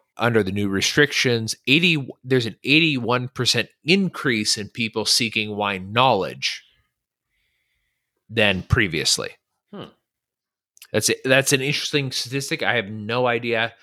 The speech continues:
Speaker 1: I mean, obviously it's in the questionnaire, but, like, I, I wonder if it's because, like, if you live near a winery, maybe you will more spontaneously just go there and you're not looking for information. But if you have to plan ahead, maybe you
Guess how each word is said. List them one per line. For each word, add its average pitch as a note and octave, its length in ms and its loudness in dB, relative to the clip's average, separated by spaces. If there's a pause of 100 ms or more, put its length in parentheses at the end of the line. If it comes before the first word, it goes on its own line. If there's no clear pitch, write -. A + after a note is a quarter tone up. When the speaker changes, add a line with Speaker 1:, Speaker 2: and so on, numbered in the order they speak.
(300)
Speaker 1:
I C#3 60 -2
mean, C#3 180 4
obviously B2 480 4
it's G#2+ 120 -4
in A#2+ 80 -4
the G#2+ 80 -4
questionnaire, A2 680 0
but, A2 160 -2
like, G2 360 -2 (1700)
I, B2+ 180 6
I C#3 60 4
wonder E3+ 340 6
if E3+ 100 2
it's D3 220 2
because, B2+ 520 -2
like, G#2+ 300 0 (560)
if B2+ 220 2
you B2+ 140 2
live B2+ 320 2
near A#2 320 4
a C3 40 4
winery, C3+ 460 4
maybe G#2 220 2
you G#2 160 2
will G2+ 160 0
more G2+ 240 0
spontaneously G#2+ 800 0
just F#2 260 0
go G#2+ 200 4
there C3+ 300 4
and G#2 180 -2
you're G2+ 100 -2
not G2 220 0
looking A#2+ 300 -4
for B2+ 160 2
information. C3+ 720 0
But A2+ 160 8
if G#2 220 -2
you G#2 200 0
have - 280 -2
to - 60 -6
plan A#2 320 0
ahead, A2 360 2
maybe G2 240 -2
you G2 140 -2